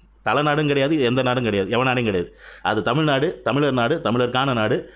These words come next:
தமிழன் தான் இனி ஆளுவான், அதுல மாட்டு கருத்தே கிடையாது. இது உன்னோட நாடு, உன்னோட மண்ணு, உன்னுடைய நிலம், இது உன்னான உரிமை. அப்படி இருக்கணும். அந்த எண்ணம் இல்லை அப்படின்னா நீ வந்து எதற்கு சமம், எதற்கு ச-, சமமானம் ஒண்ணு சேர்க்க முடியும்?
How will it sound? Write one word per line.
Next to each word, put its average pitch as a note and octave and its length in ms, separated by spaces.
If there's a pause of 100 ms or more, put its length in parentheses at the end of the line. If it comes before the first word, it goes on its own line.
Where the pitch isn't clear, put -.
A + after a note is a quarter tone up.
(320)
தமிழன் C3 260
தான் D3 100
இனி A#2 120
ஆளுவான், A2 360
அதுல A2+ 180
மாட்டு A2 220
கருத்தே G#2 220
கிடையாது. F#2 360 (120)
இது D#3+ 200
உன்னோட F3+ 220
நாடு, C3 540
உன்னோட E3 240
மண்ணு, B2 480
உன்னுடைய C#3+ 680
நிலம், C3+ 340 (260)
இது F3 280
உன்னான G3 180
உரிமை. F3 520 (340)
அப்படி A3 280
இருக்கணும். G#3 240
அந்த F#3 240
எண்ணம் A3+ 340
இல்லை G#3 200
அப்படின்னா C#3 580 (920)
நீ F3+ 180
வந்து G#3+ 280 (2000)
எதற்கு G#3 320
சமம், D3 240
எதற்கு F#3+ 300
ச-, D3 100
சமமானம் C#3 420
ஒண்ணு A2 40
சேர்க்க A#2 200
முடியும்? G2+ 200